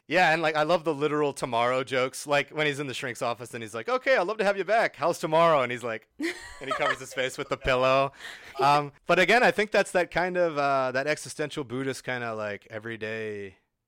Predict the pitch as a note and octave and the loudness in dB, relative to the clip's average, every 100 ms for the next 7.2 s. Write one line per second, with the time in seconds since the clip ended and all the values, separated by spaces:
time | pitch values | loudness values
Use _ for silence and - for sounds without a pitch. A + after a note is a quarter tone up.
0 | _ _ - C3 D3+ D#3 E3+ - _ _ | _ _ -10 -4 -4 -4 -6 -10 _ _
1 | C#3+ D#3 E3 G#3+ D#3 C#3 D3+ D3+ B2 A#2 | -2 2 2 2 0 2 4 4 2 0
2 | B2+ D#3+ B2 A#2+ A#2+ B2+ A2 A2 A#2+ C#3+ | 0 0 -2 -4 -4 -6 -6 -8 -6 -6
3 | B2 A#2+ B2 G#2+ A2 A2 A2 A2 G#2+ G#2+ | -6 -8 -8 -8 -6 -4 -6 -6 -8 -8
4 | G2 G2+ G2+ G2+ G2+ G#3 G3+ G#3 G#3+ G3+ | -8 -10 -10 -8 -6 -6 -4 -4 -2 -2
5 | F3+ F3 D3+ A2 A2 A2 A2 G#2+ - A#3 | -4 0 0 0 -6 -4 -2 -2 -4 -4
6 | A3+ G3+ F#3 F3 F3+ - F3 F3+ E3 D#3+ | -4 -6 -8 -8 -8 -8 -10 -10 -12 -12
7 | - - | -12 -16